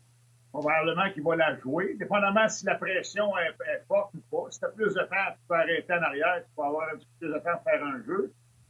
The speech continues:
Mais tu sais, normalement, le défenseur, il sait qu'est-ce qui s'en vient. Fait qu'il va dire au gardien de but, son filet, « Joue à rondelle, laisse-la là, joue-la, puis retourne dans ton net. » Euh, c'est le même, ça marche. Mais, euh,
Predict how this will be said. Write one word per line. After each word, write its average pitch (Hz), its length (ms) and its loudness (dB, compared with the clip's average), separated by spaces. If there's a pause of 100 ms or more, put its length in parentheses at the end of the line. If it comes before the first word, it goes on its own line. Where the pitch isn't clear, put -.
(240)
Mais 139 160 0
tu 220 200 4
sais, 185 60 -6
normalement, 208 460 4
le 220 80 0
défenseur, 202 760 2 (160)
il 123 60 -8
sait 226 180 -2
qu'est-ce - 200 -2
qui - 100 -20
s'en 185 260 2
vient. 190 260 -2 (500)
Fait 151 140 -2
qu'il 143 100 -6
va 151 120 4
dire 214 240 6
au 196 40 6
gardien 175 360 2
de 143 60 -6
but, 202 260 -6 (260)
son 175 140 0
filet, « 170 400 4
Joue 208 180 6
à 240 80 6
rondelle, 202 500 4 (600)
laisse-la 202 400 2
là, 202 300 2 (200)
joue-la, 190 400 4
puis 156 80 -6
retourne 202 220 -6
dans 180 140 0
ton 156 200 0
net. » 180 240 -2 (140)
Euh, 131 260 -4
c'est 151 160 -4
le 147 60 -2
même, 190 200 4
ça 139 140 -2
marche. 180 320 0
Mais, 139 240 -2
euh, 127 160 4